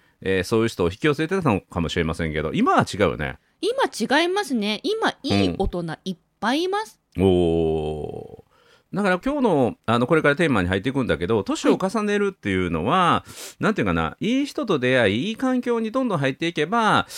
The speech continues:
Speaker 1: あの、年を重ねたりとか、環境が変わっていくっていうか、変化していくことは、ウェルカムなことだと思えるだろうし、過去にうまいこと言ってないことばっかり起こってる人は、未来もそういう未来が待ってるんじゃないかというふうに、未来に不安を持つ。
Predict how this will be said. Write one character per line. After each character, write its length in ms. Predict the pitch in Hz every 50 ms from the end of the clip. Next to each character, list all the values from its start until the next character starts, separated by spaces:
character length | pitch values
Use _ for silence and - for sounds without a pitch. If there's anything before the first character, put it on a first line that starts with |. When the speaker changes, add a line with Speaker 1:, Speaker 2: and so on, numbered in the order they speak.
| - - -
Speaker 1:
あ 160 | - - 127
の、 320 | 127 131 127 127 123 120 117
年 220 | - 180 - -
を 100 | 123 107 -
重 80 | 117 110 131 120
ね 80 | 113 98
た 160 | - 92 87
り 80 | 80
と 140 | - 101 -
か、 480 | - 226 233 208 202 170 127 98 - - - _ _ _ _
環 300 | - 139 135 131 123 113
境 280 | - - 123 120 117 113
が 120 | 117 110 -
変 120 | 127 120
わ 60 | 120
っ 60 | 117 -
て 140 | - 120
い 80 | 120 107
く 140 | - 120 113
っ 20 |
て 120 | - - 87
い 20 |
う 40 | -
か、 280 | - 85 78 73 - _
変 200 | - 123 120 104
化 100 | 87 85
し 60 | -
て 80 | - 101
い 60 | 92
く 20 | -
こ 120 | - 107
と 140 | - 170 214
は、 280 | 269 247 196 123 - - - - -
ウ 60 | 95
ェ 60 | 110
ル 80 | 107 104
カ 120 | - 87
ム 40 | 78
な 80 | 80 78
こ 120 | - 101
と 100 | 85 90
だ 140 | 85 80 73
と 80 | - 101
思 500 | 117 127 120 120 120 120 120 113 - - _ _ _ _
え 100 | - 113
る 140 | 113 113 110
だ 100 | 98 90
ろ 120 | 87 98 107
う 40 |
し、 420 | - - - 240 240 214 147 - - - - - - - - _
過 160 | - 247 302
去 140 | 294 269 226
に 200 | 170 139 120 113
う 120 | 110 120
ま 180 | 180 247 277 240
い 80 | 214 190
こ 100 | - -
と 60 | 175
言 140 | 180 196 208
っ 20 | _ _ _ _
て 120 | - 233 208
な 80 | 202
い 60 | 202 202
こ 80 | 208
と 60 | 214
ば 100 | 214 247
っ 80 | 240 -
か 100 | - 285
り 100 | 247 208
起 60 | 165
こ 80 | 135 156
っ 40 | -
て 80 | - 156
る 100 | 156 151
人 140 | - 214
は、 60 | 214 175
未 120 | 135 147
来 160 | 151 139 117
も 120 | 101 92 -
そ 200 | - 117 110 110
う 60 | 107
い 60 | 104
う 40 | 101
未 140 | 110 120 117
来 100 | 107 90
が 80 | 87
待 140 | 87 87 87
っ 20 |
て 100 | - 110
る 60 | 113 113
ん 40 | 104
じ 60 | 98
ゃ 40 | 87
な 100 | 90 90
い 60 | 90
か 140 | - 90 82
と 220 | - - 101 104 117
い 60 | 131
う 100 | 135 139
ふ 120 | 143 208 226
う 40 |
に、 100 | 262 254
未 140 | 135 139 143
来 160 | 131 117 98
に 80 | 85 78
不 140 | 76 90 82
安 100 | 85 87
を 40 | 87
持 100 | 80 -
つ。 220 | - - 104 156